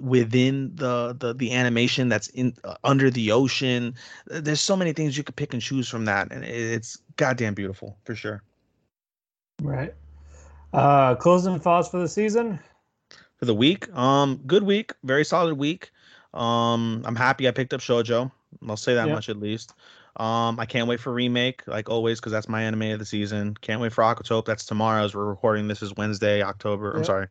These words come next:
Speaker 1: uh, August the eighteenth. So,
Speaker 2: Hmm.
Speaker 1: um, we'll get, uh, the next episode of Aquatope tomorrow. Um, I'm excited for Million Li-, I'm sorry, I'm excited for, uh, for Slime, for sure. Um, and Boruto, as usual, is on its, its nice roll. So,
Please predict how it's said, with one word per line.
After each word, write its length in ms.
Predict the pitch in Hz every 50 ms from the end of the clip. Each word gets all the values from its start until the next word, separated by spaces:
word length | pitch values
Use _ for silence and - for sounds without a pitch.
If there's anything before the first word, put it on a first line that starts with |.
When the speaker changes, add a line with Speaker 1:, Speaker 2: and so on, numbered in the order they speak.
| _ -
Speaker 1:
uh, 240 | 117 110 104 101 98 -
August 360 | 107 110 107 110 104 - _
the 200 | - 104 104 110
eighteenth. 420 | 113 107 - - 113 110 104 98
So, 300 | - - - 101 98 95 92 - - - - - - - - - -
Speaker 2:
Hmm. 60 | 104
Speaker 1:
um, 420 | 107 104 101 101 101 101 101 101 101 _ _ _ -
we'll 320 | - 113 107 107 107 104
get, 160 | 101 110 101 - -
uh, 180 | - 113 107 104
the 100 | 101 104
next 180 | 107 104 101
episode 300 | - 113 107 - 117 104
of 60 | 101 98
Aquatope 400 | 110 107 107 107 - - 110 107
tomorrow. 560 | - - 107 104 113 113 110 110 110 110 107 107 - - - - - -
Um, 300 | - 98 104 104 101 104
I'm 100 | 104 107
excited 420 | 107 104 - - 113 117 117 113 107
for 100 | - 113
Million 340 | 110 113 113 113 110 107 104
Li-, 260 | 107 113 113 113 110 -
I'm 80 | 120 113
sorry, 200 | - 107 92 95
I'm 120 | 95 104
excited 340 | 107 - - 117 117 113 107
for, 300 | - - 104 98 98 95
uh, 260 | 95 92 92 92 92 _ _ _ _ _
for 300 | - 104 95 92 92 90
Slime, 580 | - - - 113 117 120 107 98 98 95 95 95 _ _
for 120 | - 98 92
sure. 480 | - - 117 110 107 107 104 104 104 _ - - - - - _ _ -
Um, 540 | - 101 101 101 101 101 101 104 101 98 101
and 400 | - 107 104 104 104 104 104 101
Boruto, 640 | 95 104 107 110 110 101 - 110 107 107 104 101 -
as 260 | - 101 101 95 92
usual, 360 | 104 110 104 98 104 101 98
is 80 | 95 92
on 160 | 101 98 98
its, 160 | 95 92 - -
its 260 | - - 92 - -
nice 260 | 95 92 95 92 -
roll. 360 | 98 98 101 101 101 104 104 98
So, 360 | - - - 95 90 92 92